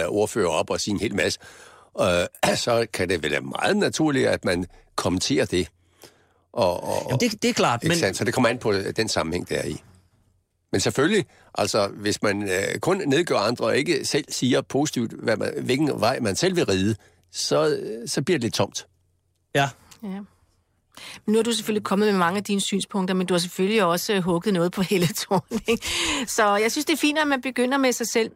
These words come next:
Speaker 3: Og, øh, jeg tror, at rigtig mange mennesker vil egentlig gerne høre, hvad er det, du vil arbejde for? Hvad er det, du står for? Jeg, jeg tror, de er trætte af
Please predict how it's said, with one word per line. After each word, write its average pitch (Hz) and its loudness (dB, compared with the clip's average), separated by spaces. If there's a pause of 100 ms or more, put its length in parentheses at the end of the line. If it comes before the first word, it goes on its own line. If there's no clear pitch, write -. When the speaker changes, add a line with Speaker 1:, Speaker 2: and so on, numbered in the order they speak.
(200)
Speaker 3:
Og, 214 2
øh, 202 2
jeg 233 0 (180)
tror, 277 2
at - -4
rigtig 262 0
mange 233 0 (380)
mennesker 214 0 (200)
vil 220 0
egentlig 240 0
gerne 214 2
høre, 208 0 (260)
hvad 202 0
er 208 2
det, 208 -6
du 226 0
vil 226 0
arbejde 170 -2
for? 185 -6
Hvad 196 -6
er 196 -2
det, 190 -6
du 240 0
står 165 -4
for? 165 -4 (580)
Jeg, 214 2
jeg 262 4
tror, 311 0
de 233 -2
er 226 0
trætte 196 0
af 165 0